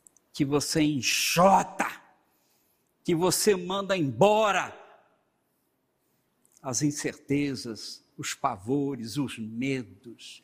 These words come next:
Você tá com medo? Sente medo? Onde está o Senhor Deus de Elias?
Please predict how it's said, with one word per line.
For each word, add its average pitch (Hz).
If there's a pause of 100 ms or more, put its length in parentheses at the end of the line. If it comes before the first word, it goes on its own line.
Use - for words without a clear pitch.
(100)
Você -
tá -
com -
medo? 117 (880)
Sente -
medo? 127 (3250)
Onde 208
está 170
o -
Senhor 151
Deus 117
de 135
Elias? 131